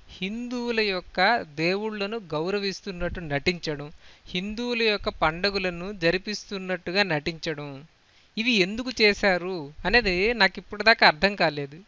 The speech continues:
ఈ రోజే నాకు ఆ విషయం గురించి పూర్తి అవగాహన వచ్చింది. దాన్ని మీతో పంచుకోబోతూ ఉన్నాను. ఈ విషయం మీరు గనక తెలుసుకుంటే మీరు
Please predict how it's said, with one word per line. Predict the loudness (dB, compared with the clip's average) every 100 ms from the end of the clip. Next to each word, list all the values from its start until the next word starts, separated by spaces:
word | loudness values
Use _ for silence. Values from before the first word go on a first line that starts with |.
| -6
ఈ | -2 0
రోజే | 2 4 2
నాకు | 4 2 0 -10 -10 _ -20 -8 8
ఆ | 12 12 10 2 -4
విషయం | -2 0 0 0
గురించి | -4 -6 -10
పూర్తి | -10 -10 -10 -6 2
అవగాహన | 4 4 6 4 4 4 4 4 2
వచ్చింది. | -6 -4 -6 -6 -14 -16 -20 -20 2
దాన్ని | 6 6
మీతో | 4 -2 -2
పంచుకోబోతూ | -2 -4 -6 -6 -6 -6 -8
ఉన్నాను. | -10 -10 -12 -14 -20 -20 -20 -20 _
ఈ | -2 0
విషయం | 0 0 0 0 -2 -2
మీరు | 0 0
గనక | 2 0 0
తెలుసుకుంటే | -4 -6 -8 -6 -4 0 2 2 0 -6 -6
మీరు | -4 -2 -4 -6